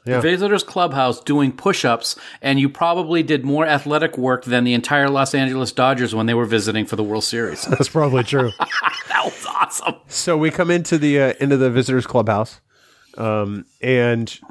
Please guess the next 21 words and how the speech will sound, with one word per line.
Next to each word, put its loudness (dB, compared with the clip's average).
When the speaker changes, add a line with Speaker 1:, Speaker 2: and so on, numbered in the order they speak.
Speaker 1:
immediately 2
you 4
have 2
to 2
bust 0
out, 2
like, 0
twenty 0
push-ups, -4
and -6
Spartan 0
push-ups -2
are 0
different. -2
Your -2
chest -2
has -2
to -2
hit 2
the -6
floor. -10